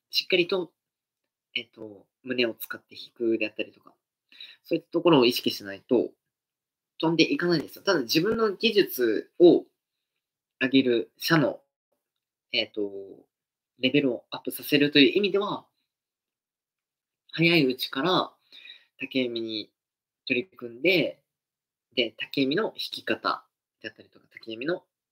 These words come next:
扱い方っていうのを学んだ方が、技術とか、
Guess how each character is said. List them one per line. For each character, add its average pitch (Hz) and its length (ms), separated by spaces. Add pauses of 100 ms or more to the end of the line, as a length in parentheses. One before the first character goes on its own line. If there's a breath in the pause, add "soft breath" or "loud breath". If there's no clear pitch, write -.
(400)
扱 120 340
い 117 60
方 127 240
っ - 60
て - 140
い 107 60
う - 20
の 117 80
を 165 280 (180)
学 127 180
ん - 20
だ 135 80
方 139 260
が、 180 300 (800)
技 160 220
術 127 540
と - 120
か、 - 220